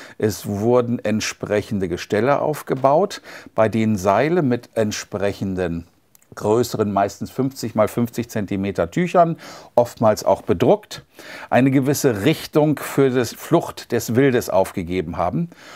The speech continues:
Und wenn dann doch der ein oder andere Hirsch sich überlegt hat, dass das nicht der richtige Weg sein sollte, den er nimmt, dann ist er genau durch diese Lappen gezogen und ging damit durch die Lappen.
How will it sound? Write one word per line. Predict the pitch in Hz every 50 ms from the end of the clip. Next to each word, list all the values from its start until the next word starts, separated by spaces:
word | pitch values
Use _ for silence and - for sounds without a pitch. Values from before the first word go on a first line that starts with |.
| - - - -
Und | - 127 120
wenn | 123 147 151
dann | 151 143 139 127
doch | 165 165 -
der | - 160 131 -
ein | 95 131 143 151
oder | - 139 143 139 123 110
andere | 123 131 151 147 139 143 147 147 139 120 - _ _ _ _ _ _ _ _ - - - - -
Hirsch | 147 175 185 160 139 - - - - - - - - -
sich | - - 143 135 -
überlegt | - 127 131 123 120 139 160 143 - - -
hat, | 143 139 - -
dass | - 127 - -
das | - 120 -
nicht | 147 151 - -
der | 131 113
richtige | 120 120 - - 113 113 107
Weg | 107 123 117 -
sein | - 117 110 110 107
sollte, | 92 107 120 147 143 160 139
den | 143 139
er | 135 135
nimmt, | 139 139 147 143 - - - -
dann | 101 117 110 120
ist | 120 - 139 - - 131
er | 123
genau | 113 117 113 117 120 131 135
durch | 123 131 117 -
diese | - 135 110 98 101
Lappen | 92 95 - - - 160 156
gezogen | 151 160 147 - - 156 156 151 151 165 156 - - - - - -
und | - 110 98
ging | 95 123 127 131 - -
damit | - 117 110 123 120 120 117 101 -
durch | 113 113 110 104 - -
die | - 107 104
Lappen. | 98 107 107 101 - 101 82 -